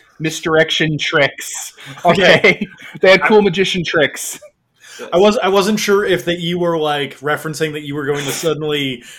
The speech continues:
Speaker 1: get David Bowie out here and then just be
Speaker 2: <laughs>
Speaker 1: like, "Which one's my hat? They all are."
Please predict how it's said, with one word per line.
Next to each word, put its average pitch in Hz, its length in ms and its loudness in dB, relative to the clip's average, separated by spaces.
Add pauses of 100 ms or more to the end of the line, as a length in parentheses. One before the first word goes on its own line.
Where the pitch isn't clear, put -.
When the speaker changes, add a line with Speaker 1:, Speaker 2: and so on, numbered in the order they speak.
(220)
Speaker 1:
get 160 300 -6
David 151 380 -4
Bowie 143 360 0
out 127 200 -2
here 123 400 -6
and 131 200 -8
then 131 300 -6
just - 320 -2
be 202 60 4
Speaker 2:
<laughs> 170 160 4
Speaker 1:
like, 160 400 2 (540)
"Which 196 220 -6
one's 202 280 0
my 202 160 2
hat? 180 500 -2 (760)
They 160 160 2
all 196 420 4
are." 113 400 -10